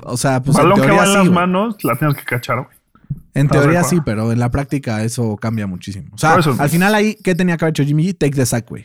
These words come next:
Speaker 1: la neta.
Speaker 2: Pues no, porque era tercera y quince, iba a ser cuarta y veintitantos.
Speaker 1: Mejor cuarta y
Speaker 2: Imposible.
Speaker 1: veintitantos que primera y diez para los Rams.
Speaker 2: Pues no, pero pues si le pones la,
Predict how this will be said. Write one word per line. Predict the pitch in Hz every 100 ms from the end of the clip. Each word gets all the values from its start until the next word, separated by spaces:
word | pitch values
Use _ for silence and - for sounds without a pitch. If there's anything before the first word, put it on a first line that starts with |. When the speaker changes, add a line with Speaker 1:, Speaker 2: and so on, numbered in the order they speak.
| _
Speaker 1:
la | 123 117
neta. | 123 - - _ _ _ -
Speaker 2:
Pues | 147
no, | 156 190
porque | 156 -
era | 165 170
tercera | - 139 160 156
y | 147
quince, | 165 156 151 156 147
iba | 147
a | 143
ser | 147 143 139
cuarta | - 147 147 147
y | 131
veintitantos. | 127 131 127 131 123 160 143 147 202 - -
Speaker 1:
Mejor | 123 127 151 147
cuarta | 160 151
y |
Speaker 2:
Imposible. | 151 139
Speaker 1:
veintitantos | 139 151 151 156
que | - 120
primera | 131 139 143
y | 139
diez | 143
para | - 127
los | 123
Rams. | - 226 233 - _ _ _ _ _ _ _ _ _
Speaker 2:
Pues | - 151
no, | 196 202
pero | 160
pues | 143 139
si |
le | 151
pones | 151 196
la, | 175 -